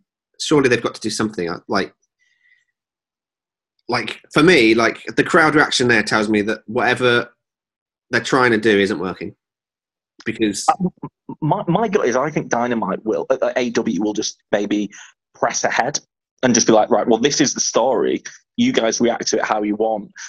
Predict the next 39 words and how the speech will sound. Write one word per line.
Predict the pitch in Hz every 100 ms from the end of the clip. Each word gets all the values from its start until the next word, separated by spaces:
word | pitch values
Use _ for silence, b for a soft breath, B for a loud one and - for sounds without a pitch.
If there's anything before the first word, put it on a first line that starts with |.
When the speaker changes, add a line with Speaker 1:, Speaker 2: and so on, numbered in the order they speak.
| B
Speaker 2:
And | 110 110
then | 110
I |
think | 104 120 117
it |
will | 107
be | 104 104
the | 107
next | 110 120 - - -
Cage | - 107 107 104
and | 98
Starks | - - 107 107 - -
things | - 95 87 69 - -
that | - 107 117
will | 107
then | 104 104 101
be | 98
governed | 113 101 101 98
by | 104
the | 104 104
reaction | 104 - - - 92 190 B B -
Speaker 1:
Yeah, | 110
Speaker 2:
rather | 104 104
than, | 104 104 101
than | 113 107 104
doing, | 104 107 104 98 _ _ 117
doing | 120 107
an | 107
immediate | 104 104 107 104 -
rewrite. | 104 110 117 104 80 71 _ -
I, | 117
I | 120 117 113
don't | 123
know | 110
if | 107
you | 113
guys | 110 -
think | 110 104
otherwise. | 104 92 101